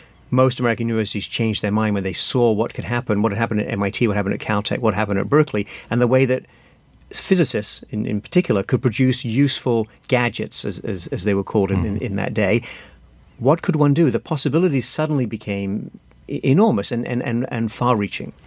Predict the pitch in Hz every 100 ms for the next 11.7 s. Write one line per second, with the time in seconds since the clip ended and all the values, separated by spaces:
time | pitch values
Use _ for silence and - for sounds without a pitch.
0 | - - - 185 175 170 - 165 165 -
1 | - 180 269 185 139 - 113 107 - 110
2 | 104 104 101 104 104 117 95 101 127 110
3 | 107 101 - - 120 123 110 - 95 -
4 | 107 110 95 92 - - - - - 117
5 | 98 - 92 - 110 92 92 - 101 90
6 | - 139 123 98 90 - - - - -
7 | - 143 143 131 - 113 110 104 101 95
8 | 95 - 101 - - 104 95 95 90 95
9 | - - - 110 110 117 - 101 101 101
10 | 90 101 92 98 - 104 101 92 92 98
11 | 107 98 - 95 107 104